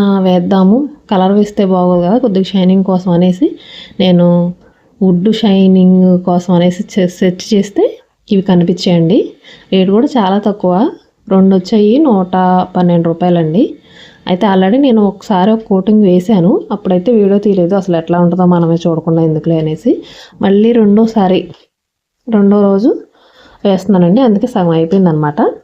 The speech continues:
ఒకసారి వేసిన తర్వాత ఇంకా షైనింగ్ అంతగా లేదని మళ్ళీ ఇంకోసారి వేస్తున్నాను. ఇంత చిన్న బాక్స్ వస్తుందండి, దాంట్లోనే స్పాంజ్ కూడా వస్తుంది మనం ఇది వేయటానికి.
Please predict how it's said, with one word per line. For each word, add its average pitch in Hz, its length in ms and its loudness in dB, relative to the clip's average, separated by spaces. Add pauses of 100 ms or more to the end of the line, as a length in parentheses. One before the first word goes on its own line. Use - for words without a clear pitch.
(600)
ఒకసారి 190 380 -2
వేసిన 208 260 0
తర్వాత 190 260 -2
ఇంకా 226 240 0 (200)
షైనింగ్ 196 340 2
అంతగా 185 220 0
లేదని 190 360 2
మళ్ళీ 220 140 2
ఇంకోసారి 185 460 0
వేస్తున్నాను. 180 540 -2 (600)
ఇంత 208 140 2 (120)
చిన్న 208 220 2
బాక్స్ 214 400 0
వస్తుందండి, 190 520 0
దాంట్లోనే 202 540 2
స్పాంజ్ 190 440 0
కూడా 190 180 0
వస్తుంది 180 420 -2
మనం 247 240 0
ఇది 165 120 0
వేయటానికి. 170 560 0